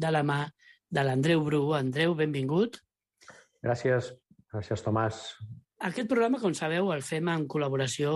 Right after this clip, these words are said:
Speaker 1: amb pimec, que és la patronal de la petita i mitjana empresa, i l'Andreu Bru, que col·labora habitualment en aquest programa, és, espero dir-ho bé, Andreu, el responsable de l'àrea de tecnologia de pimec.
Speaker 2: Correcte.
Speaker 1: Sí? Vale,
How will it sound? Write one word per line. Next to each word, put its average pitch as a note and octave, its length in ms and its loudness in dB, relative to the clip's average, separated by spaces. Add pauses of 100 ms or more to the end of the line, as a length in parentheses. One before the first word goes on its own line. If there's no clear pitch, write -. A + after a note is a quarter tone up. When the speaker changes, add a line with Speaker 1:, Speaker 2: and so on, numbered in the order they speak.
Speaker 1:
amb D3 180 0
pimec, E3 460 0
que - 140 -8
és B2+ 100 -6
la B2 100 -4
patronal C3+ 460 0
de C3 80 0
la C3 100 0
petita C3+ 380 0
i C3+ 80 2
mitjana C#3+ 400 0
empresa, D#3 380 0 (520)
i F3+ 280 4
l'Andreu E3 340 2
Bru, G#3+ 160 2 (360)
que C3+ 180 -8
col·labora C#3 520 -2
habitualment C#3 520 0
en D3 80 0
aquest C#3+ 220 -2
programa, D#3 360 2 (420)
és, F3 360 0 (200)
espero E3 380 0
dir-ho D#3+ 240 2
bé, D#3+ 200 4
Andreu, D3+ 400 -2
el D3 200 -2
responsable D3+ 680 -2
de D#3 100 2
l'àrea D3+ 300 0
de D3 160 0
tecnologia D3 680 0 (400)
de C#3+ 80 0
pimec. B2+ 440 -2 (880)
Speaker 2:
Correcte. A3 360 2
Speaker 1:
Sí? - 240 -14 (160)
Vale, - 300 -4